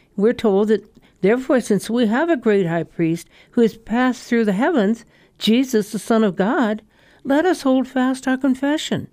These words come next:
For we do not have a high priest who can't sympathize with our weaknesses, but one who's been tempted in all things as we are, yet without sin.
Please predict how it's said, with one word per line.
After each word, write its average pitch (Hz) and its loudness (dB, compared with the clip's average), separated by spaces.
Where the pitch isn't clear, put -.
For 285 2
we 294 4
do 349 4
not 262 4
have 240 0
a 202 0
high 190 0
priest 214 -2
who 220 -2
can't 214 -2
sympathize 220 -2
with 175 -2
our 156 -4
weaknesses, 208 -2
but - -2
one 202 4
who's 208 2
been 190 0
tempted 247 0
in 240 2
all 226 0
things 247 0
as 214 -2
we 220 0
are, 254 -2
yet 180 0
without 156 -4
sin. 120 -6